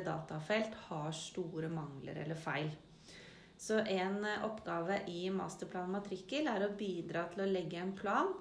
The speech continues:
for å øke kvaliteten på matrikkeldata, og at matrikkelen kommuniserer godt som nasjonal felleskomponent.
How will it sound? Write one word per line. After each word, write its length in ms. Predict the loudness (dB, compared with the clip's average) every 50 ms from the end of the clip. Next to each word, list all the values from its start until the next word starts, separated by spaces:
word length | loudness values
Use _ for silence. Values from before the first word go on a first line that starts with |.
| -8 -14 -18 -20 -20 -6
for 140 | -2 2 2
å 100 | 2 4
øke 480 | 4 4 4 4 2 0 -2 -6 -8 -6
kvaliteten 800 | -4 -4 -2 -2 -2 -4 -4 -4 -6 -6 -6 -6 -8 -10 -8 -8
på 80 | -6
matrikkeldata, 920 | -6 -4 -6 -6 -6 -8 -8 -6 -6 -4 -4 -2 -2 -4 -4 -2 2 2 2 2 0 -2 -8 -14 -18 -20 -20 -20 -20 -16 -4 0
og 300 | 2 4 4 4 4 2
at 140 | -2 -2 -2
matrikkelen 520 | -2 -2 -2 -2 -4 -4 -4 -4 -4 -4
kommuniserer 840 | -2 -2 -2 0 2 2 2 2 2 2 2 2 2 2 2 0 0 0
godt 260 | -2 -2 -4 -6 -8
som 220 | -4 -4 -2 0
nasjonal 480 | 0 0 0 0 0 0 2 2 0 0
felleskomponent. 1080 | 0 -2 -2 -2 -2 -4 -6 -6 -4 -4 -4 -2 0 0 2 2 0 0 -4 -6 -10